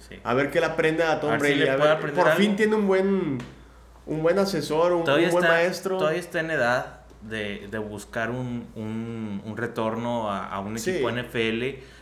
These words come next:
Speaker 1: pero depende mucho de cómo se aplique él, cómo, cómo logre desarrollarse, qué tanto le puede aprender a Tom Brady y a Bruce Arians, que también hay que mucho aprenderle a él, a Byron Leftwich, que es el coordinador ofensivo de los, del Tampa Bay, que
Speaker 2: Sí.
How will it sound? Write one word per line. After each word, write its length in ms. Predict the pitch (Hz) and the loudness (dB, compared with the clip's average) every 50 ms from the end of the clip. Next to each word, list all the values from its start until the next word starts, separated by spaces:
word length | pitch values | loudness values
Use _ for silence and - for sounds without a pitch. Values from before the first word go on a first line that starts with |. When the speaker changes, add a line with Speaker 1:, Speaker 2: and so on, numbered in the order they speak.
| - - | -20 -8
Speaker 1:
pero 200 | - 120 113 117 117 | -4 0 2 2 2
depende 360 | 120 - 127 127 131 143 151 | 2 0 0 -2 -2 -2 -2
mucho 340 | 156 147 147 147 147 165 151 | -2 -2 -4 -4 -4 -4 -6
de 100 | 147 151 | -4 -4
cómo 300 | - 131 135 143 147 143 | -6 -6 -6 -6 -8 -6
se 100 | - 117 | -6 -8
aplique 680 | 107 - - 123 120 117 120 - 135 120 110 110 117 123 | -8 -8 -6 -6 -6 -6 -4 -4 -2 -2 0 0 0 -2
él, 200 | 131 127 131 - | -4 -6 -8 -10
cómo, 420 | - - 117 117 123 131 131 127 131 | -6 -6 -4 -4 -2 -4 -4 -6 -6
cómo 300 | - 120 120 131 135 135 | -6 -6 -4 -2 -2 -2
logre 240 | 127 123 127 127 131 | -2 -2 -2 -2 -4
desarrollarse, 680 | 135 131 131 120 104 104 101 101 107 107 - 131 120 - | -4 -4 -6 -6 -6 -4 -2 -2 -4 -4 -6 -8 -10 -8
qué 80 | - 117 | -8 -6
tanto 300 | - 131 127 127 135 135 | -4 -2 -4 -2 -4 -6
le 100 | 131 - | -8 -6
puede 220 | - 120 120 117 | -2 0 0 0
aprender 280 | - 123 120 110 117 117 | -2 -6 -6 -4 -2 -2
a 100 | 117 117 | -2 -4
Tom 160 | 117 117 113 | -6 -6 -4
Brady 200 | 110 110 120 127 | -4 -2 -2 -2
y 140 | 131 123 110 | -2 -2 -2
a 60 | 104 | -2
Bruce 300 | 104 110 113 117 113 113 | -2 -2 -4 -4 -2 0
Arians, 380 | 110 110 110 113 120 117 - | 0 0 0 -2 -4 -6 -8
que 80 | - 101 | -10 -10
también 300 | 98 107 104 101 101 110 | -10 -8 -6 -6 -6 -6
hay 80 | 113 107 | -6 -6
que 100 | - 107 | -6 -8
mucho 240 | 104 104 101 117 | -8 -8 -8 -10
aprenderle 420 | - - 123 104 98 101 101 107 104 | -10 -8 -8 -6 -4 -4 -2 -2 -2
a 120 | 98 98 | -2 -2
él, 120 | 104 113 - - - - - - - - - - - | -4 -6 -10 -14 -20 -20 -20 -20 -20 -20 -20 -8 -4
a 120 | 104 104 | -2 0
Byron 320 | 98 104 104 107 117 120 | 2 2 2 2 0 0
Leftwich, 480 | 110 107 107 - - 123 120 120 - - | -2 -2 -2 -4 -6 -8 -8 -8 -10 -10
que 80 | - 110 | -10 -10
es 80 | 107 | -8
el 80 | 117 - | -8 -8
coordinador 440 | - 110 107 104 101 98 98 101 104 | -8 -8 -6 -6 -4 -4 -2 -2 -4
ofensivo 380 | 104 104 110 98 104 104 104 | -6 -8 -10 -10 -10 -8 -8
de 60 | 107 | -8
los, 160 | 104 95 98 - - - - | -8 -10 -10 -12 -16 -16 -12
del 180 | 107 101 98 98 | -10 -10 -10 -8
Tampa 280 | - 104 98 95 110 | -10 -10 -6 -4 -4
Bay, 180 | 107 101 101 - | -2 -2 -4 -6
que 140 | - - 101 | -6 -8 -6
Speaker 2:
Sí. 60 | 98 | -6